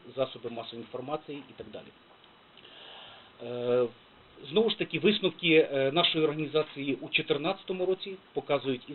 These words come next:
зараз, що головними на місцевому рівні, е, залишаються, головними в мажоритарних округах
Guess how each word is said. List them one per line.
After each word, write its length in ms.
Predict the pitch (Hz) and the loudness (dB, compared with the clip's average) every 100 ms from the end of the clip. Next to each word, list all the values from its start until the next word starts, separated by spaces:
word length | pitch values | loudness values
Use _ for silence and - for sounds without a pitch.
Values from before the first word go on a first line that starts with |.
| 147 | -4
зараз, 280 | 185 185 | -4 -2
що 500 | - - 131 131 127 120 117 | -2 0 0 0 0 -2 -2
головними 500 | 151 147 135 147 127 | 0 0 0 -2 -2
на 140 | 120 135 | -4 -2
місцевому 520 | 131 - 127 120 143 | -2 0 0 2 0
рівні, 300 | 208 196 190 - - - - - - | -6 -10 -14 -18 -20 -20 -20 -20 -16
е, 240 | 110 110 113 113 | -12 -8 -8 -6
залишаються, 680 | 139 147 - 180 175 - 139 - - 143 | 0 4 6 4 2 0 -4 -4 -12 -6
головними 480 | 131 160 160 170 | 2 4 6 4
в 60 | 143 | 4
мажоритарних 680 | 147 139 151 160 135 131 - | 2 4 4 4 0 0 -12
округах 380 | - 143 190 | -10 -4 -4